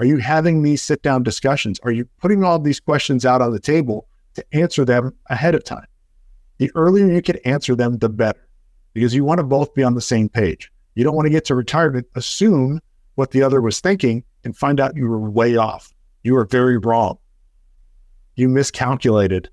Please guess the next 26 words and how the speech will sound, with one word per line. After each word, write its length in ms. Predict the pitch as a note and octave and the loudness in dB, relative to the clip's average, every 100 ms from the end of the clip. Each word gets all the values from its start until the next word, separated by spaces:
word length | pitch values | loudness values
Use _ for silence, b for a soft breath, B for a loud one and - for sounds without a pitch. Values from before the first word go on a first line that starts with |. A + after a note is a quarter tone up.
| _ | _
what 180 | B2 B2 | -4 -2
the 160 | B2 - | -4 -2
other 220 | B2 B2+ | 0 0
person, 460 | A#2 A#2 G#2+ G#2+ G#2+ | 0 0 0 -2 0
your 200 | A2+ B2 | 0 -2
spouse, 460 | - G2+ G2+ - | -2 -2 -2 -4
was 140 | A2+ - | -6 -2
thinking. 300 | F3+ - - _ _ _ _ _ _ _ _ _ _ | -2 -2 -6 _ _ _ _ _ _ _ _ _ _
Again, 220 | A#2+ C3+ | -2 0
what 100 | C3 | 2
about 300 | C#3 D3+ D#3+ | 0 -2 -2
kids? 420 | - A#3 - - - - _ _ _ _ - - _ _ _ A2 | 0 0 -2 -8 -20 -20 _ _ _ _ -20 -20 _ _ _ -4
Are 60 | |
your 160 | A2+ B2+ | 0 0
kids 260 | D3 C#3+ | 0 -2
grown? 380 | - D3+ F#3 - - _ _ | 0 0 2 0 -8 _ _
Do 80 | A2 | 0
you 140 | A#2 | 2
have 100 | C#3+ | 2
grandkids? 720 | C3 E3+ F#3 F3+ G3+ F#3 - - - | 0 0 0 0 -2 -2 -8 -20 -6
Do 100 | A2 | -2
you 40 | |
wanna 140 | A2 | 0
be 140 | B2 C#3 | 0 0
near 280 | C#3+ F3 F#3+ | 2 2 2
them? 220 | B2 | 0